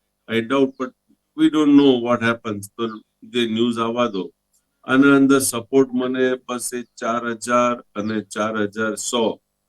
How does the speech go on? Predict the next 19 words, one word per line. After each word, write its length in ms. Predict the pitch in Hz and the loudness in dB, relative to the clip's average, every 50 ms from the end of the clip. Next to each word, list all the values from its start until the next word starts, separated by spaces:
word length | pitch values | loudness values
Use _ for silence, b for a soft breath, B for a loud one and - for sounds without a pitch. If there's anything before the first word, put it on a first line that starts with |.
| _ _ _ _ _ - | _ _ _ _ _ -6
આ 200 | - 117 117 117 | -2 0 0 0
એક 200 | 117 113 113 - | 0 -2 -4 -6
સપોર્ટ 500 | - - 110 107 - - 120 113 117 117 | -8 -6 -8 -8 -6 -8 -8 -8 -6 -6
લેવલ 400 | 113 110 110 113 117 117 117 113 _ _ _ _ _ _ | -6 -4 -2 -2 -2 -4 -6 -8 _ _ _ _ _ _
મને 240 | - 117 117 117 120 | -8 -6 -6 -6 -6
દેખાઈ 440 | 113 104 110 107 107 _ - 135 135 | -8 -6 -8 -8 -8 _ -2 -2 -2
રહ્યો 280 | 117 107 98 95 92 92 | 0 0 -2 -2 -4 -6
છે. 240 | 90 - 87 85 - _ _ _ _ _ _ _ _ _ _ _ _ _ | -8 -12 -18 -18 -18 _ _ _ _ _ _ _ _ _ _ _ _ _
ચાર 280 | - 135 143 165 180 185 | 0 2 2 4 4 2
હજાર 280 | 175 160 165 170 165 - | 2 4 4 2 2 2
થી 140 | 156 156 | 0 4
નીચે 400 | 143 139 131 131 131 - 147 143 | 6 6 6 6 4 0 -6 -10
ટ્રેડ 340 | 139 _ - 135 127 123 123 - _ - | -8 _ -2 -2 -2 -2 -4 -10 _ -4
થશે 380 | 120 123 117 - - 107 101 98 | -2 -2 -2 -2 -2 -2 -2 -4
તો 240 | - _ 107 104 - 113 | -6 _ -18 -12 -6 -4
quite 160 | 117 120 117 _ - 110 | -4 -4 -6 _ -8 -8
possible 520 | 104 101 104 117 113 110 113 110 107 104 | -8 -6 -8 -8 -8 -6 -6 -6 -6 -6
આપણને 320 | 101 98 104 101 101 104 | -8 -8 -10 -8 -8 -8
વધારે 840 | 98 92 95 95 95 95 104 107 107 104 107 107 104 101 101 98 | -8 -6 -6 -8 -8 -4 -4 -4 -2 0 0 0 0 0 -2 -4